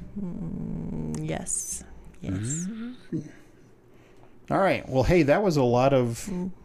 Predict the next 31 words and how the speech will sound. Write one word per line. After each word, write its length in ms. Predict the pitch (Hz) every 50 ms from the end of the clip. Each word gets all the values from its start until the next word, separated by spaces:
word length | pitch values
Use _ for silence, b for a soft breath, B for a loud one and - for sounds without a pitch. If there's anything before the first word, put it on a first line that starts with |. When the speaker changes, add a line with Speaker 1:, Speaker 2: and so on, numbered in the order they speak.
| - - - - - -
Speaker 2:
something 500 | - - 139 139 147 - - 95 92 95
today. 380 | - - 98 90 85 87 98 127 - -
Speaker 1:
Hopefully 340 | 302 294 - 359 320 285
encouragement. 680 | 277 269 254 294 269 214 202 - - 151 - - - -
Speaker 2:
Yeah. 240 | 160 190 196 135 104 - - - - - - - - -
That 160 | - 131 - 156
is 160 | 170 147 131
intended 460 | 135 131 120 - 139 139 147 147 131
to, 140 | 135 131 - B B B B B B
so 240 | B - - 156 147
none 260 | 135 147 156 190 240
of 80 | 220 185
this 140 | 165 156 156
should 220 | - - 143 135
ever, 260 | 139 139 139 139 135
if 240 | - - 139 - -
you 100 | 175 220
feel 260 | - - - 185 160
condemned 640 | - - - 123 120 107 113 123 143 143 135 123 110
by 160 | 110 104 101 104
any 260 | 120 131 139 131 120
of 100 | 107 98
that, 300 | 101 101 101 101 101 -
it's 160 | 117 113 -
like, 200 | 123 117 110 -
no, 360 | 117 120 123 127 131 131 127
no, 100 | 123 120
no, 160 | 117 110 104
no, 200 | 98 92 92 92
that's 300 | 95 104 110 117 - -
not, 220 | 120 117 117 110